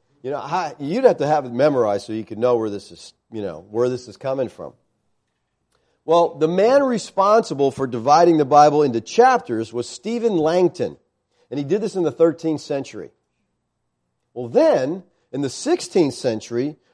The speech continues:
Robert Stephanus divided the chapters into verses. And, you know, I'm thankful for that. I mean, it'd be really hard to teach the Bible without chapter and verse divisions. Like I said, I, you know, we couldn't be on the same page. I'd be showing you verses, and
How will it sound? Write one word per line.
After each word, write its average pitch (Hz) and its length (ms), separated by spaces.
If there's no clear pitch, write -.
Robert 190 360
Stephanus 196 680
divided 143 640
the 139 60
chapters 131 580
into 220 120
verses. 262 600
And, 262 380
you 220 100
know, 220 120
I'm 247 160
thankful 262 400
for 165 160
that. 117 300
I 156 40
mean, 202 140
it'd 226 140
be 247 80
really 254 400
hard 226 240
to 208 80
teach 214 300
the 202 80
Bible 185 340
without 175 320
chapter 170 340
and 151 80
verse 143 160
divisions. 127 440
Like 127 180
I - 20
said, 127 220
I, 127 160
you 131 260
know, 123 80
we 127 140
couldn't 156 260
be 151 80
on 151 140
the 123 80
same 131 240
page. 127 280
I'd 120 140
be 127 80
showing 135 240
you 127 80
verses, 131 320
and 123 120